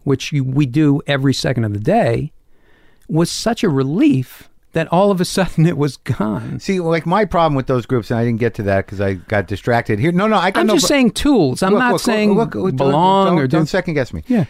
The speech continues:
Speaker 2: What, what, what my experience was, was that I was there with all these other people who were in pain and trying to help themselves.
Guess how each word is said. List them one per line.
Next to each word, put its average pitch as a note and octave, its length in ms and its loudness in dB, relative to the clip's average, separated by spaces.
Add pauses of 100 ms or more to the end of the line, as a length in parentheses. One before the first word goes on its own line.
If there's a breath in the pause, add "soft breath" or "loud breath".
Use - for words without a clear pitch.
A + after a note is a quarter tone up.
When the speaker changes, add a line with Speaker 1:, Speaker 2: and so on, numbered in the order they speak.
(120 loud breath)
Speaker 2:
What, D#3 200 2
what, D#3 220 0
what C#3+ 240 0
my D#3 240 0
experience C#3 500 -2
was, G2+ 440 0 (320 soft breath)
was B2 160 0
that C#3 140 2
I C#3+ 120 2
was E3 200 0
there B2 440 2
with A#2+ 240 -2
all C3 120 2
these C#3 180 -2
other C3 160 0
people A#2 500 -4 (280)
who C3 200 0
were B2 260 2
in C3+ 140 0
pain C3 440 -2 (380)
and A#2+ 220 -2
trying C3+ 240 0
to D3+ 100 2
help C#3 240 0
themselves. G2+ 640 -4